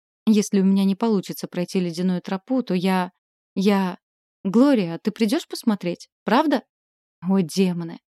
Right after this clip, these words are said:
Казалось, день не может быть хуже, но, едва взглянув в честные глаза Анники, захотелось удавиться. Как можно врать этой, ещё по сути, девочке?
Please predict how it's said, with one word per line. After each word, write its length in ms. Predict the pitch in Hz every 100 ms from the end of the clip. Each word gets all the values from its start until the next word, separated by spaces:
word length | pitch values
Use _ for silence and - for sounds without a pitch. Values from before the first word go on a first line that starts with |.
| _ -
Казалось, 560 | 190 170 226 339 285
день 340 | 151 196 214 240
не 80 |
может 380 | 277 190 165 165
быть 200 | 156 170
хуже, 360 | - 165 160 175
но, 120 | 180
едва 360 | 185 175 202 190
взглянув 460 | 156 175 175 180
в 40 | -
честные 440 | 220 190 - 165
глаза 340 | 160 175 175
Анники, 380 | 202 240 226 208 - _ -
захотелось 680 | 190 185 170 - 165 165
удавиться. 540 | 196 220 214 - - - _ _ _
Как 260 | 240 196 -
можно 300 | 175 165 180
врать 360 | 202 311 - _ _
этой, 320 | 233 285 190
ещё 380 | 160 180 180 185
по 120 | -
сути, 320 | 175 208 196 247
девочке? 580 | 233 277 175 - -